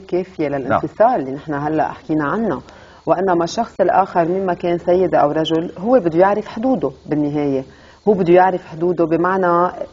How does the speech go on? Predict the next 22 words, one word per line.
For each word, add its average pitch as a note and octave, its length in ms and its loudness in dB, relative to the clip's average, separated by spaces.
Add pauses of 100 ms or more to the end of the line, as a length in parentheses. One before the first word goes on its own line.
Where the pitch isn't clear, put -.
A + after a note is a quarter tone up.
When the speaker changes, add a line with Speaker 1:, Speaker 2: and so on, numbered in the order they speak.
Speaker 1:
إحساس A#3+ 420 0
بالمسؤولية E3+ 840 0 (420)
منه C#4+ 280 6
إحساس A3+ 380 0
بينفرض E3+ 500 2
علينا. C3 380 -2
المسؤولية G3+ 720 2
هي F3+ 80 6
شغلة G#3+ 340 4
نحن، F#3+ 280 0
آه، E3+ 840 2
منتعلمها، G3 840 0
وإنما F#3 540 2
منعيش F3+ 560 -2
معها G#3 260 0
فولونتير، E3 680 2
يعني D3+ 220 -2
نحن - 260 -2
منختارها G#3+ 640 2
ومنحب G3 500 -2
إنه D#3+ 140 -2
نعملها. C#3+ 420 0